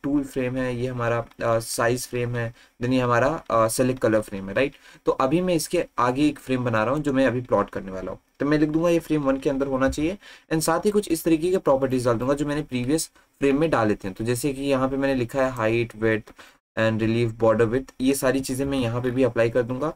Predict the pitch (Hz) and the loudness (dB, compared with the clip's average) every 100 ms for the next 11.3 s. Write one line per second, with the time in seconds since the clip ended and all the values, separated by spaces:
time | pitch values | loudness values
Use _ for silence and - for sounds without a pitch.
0 | - 120 120 120 117 110 123 123 135 - | -8 -4 0 0 0 0 -2 -4 -6 -6
1 | 165 - - - _ - 175 - 156 - | -6 -8 -20 -20 _ -2 -2 0 0 2
2 | 175 165 147 156 180 180 156 98 _ _ | 2 2 2 0 0 0 -4 -6 _ _
3 | _ _ _ _ _ 127 143 143 120 98 | _ _ _ _ _ 0 2 2 0 -6
4 | 92 98 _ _ 117 131 165 175 185 175 | -8 -14 _ _ -2 0 2 2 2 2
5 | 165 180 151 143 151 156 156 147 143 156 | 0 0 2 2 0 -2 0 -2 0 0
6 | 147 135 135 147 151 123 117 123 113 98 | 2 2 2 2 0 2 2 2 0 -2
7 | 92 113 - _ - - 156 156 165 156 | -2 -2 -6 _ -6 2 2 2 0 2
8 | 156 147 151 151 151 156 151 135 135 139 | 2 2 0 0 0 -2 0 2 4 2
9 | 139 - 139 147 139 135 143 123 123 123 | 0 -2 -4 -2 -2 -2 0 0 0 -2
10 | 117 101 - - - - 175 143 135 135 | -4 -6 -6 -14 -14 -4 -4 0 0 0
11 | 151 151 196 | -2 0 -2